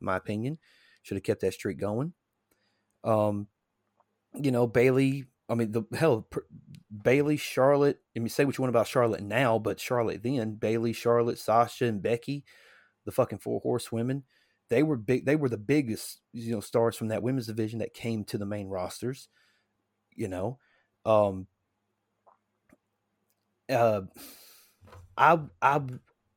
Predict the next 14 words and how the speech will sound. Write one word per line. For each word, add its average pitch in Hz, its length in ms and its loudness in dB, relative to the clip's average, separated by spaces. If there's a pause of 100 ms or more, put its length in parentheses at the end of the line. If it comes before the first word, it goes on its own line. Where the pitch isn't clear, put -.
I 143 120 8
would 143 220 4
like 110 400 2
to 160 100 -8
think - 580 -6 (1500)
that 117 520 6 (880)
Triple 135 440 2
H - 500 -2 (1900)
would 127 320 0
basically 131 880 0 (560)
use 135 500 0
Raw 123 320 6
and 123 180 0
SmackDown 127 800 -4